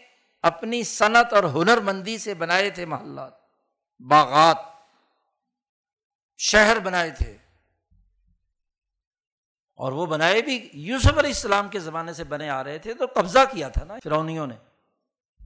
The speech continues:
یوسف علیہ السلام ہی مصر میں انقلاب لائے تھے،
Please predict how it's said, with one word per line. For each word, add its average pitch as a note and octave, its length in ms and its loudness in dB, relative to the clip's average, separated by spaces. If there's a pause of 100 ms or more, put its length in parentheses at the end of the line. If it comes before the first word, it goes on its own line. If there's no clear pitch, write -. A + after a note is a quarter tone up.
(1500)
یوسف E3 440 2
علیہ C#4 120 6
السلام B3 380 2
ہی B3 60 -6
مصر G3+ 300 -4
میں G3 120 -2
انقلاب D3+ 420 0
لائے C3 180 -6
تھے، - 260 -16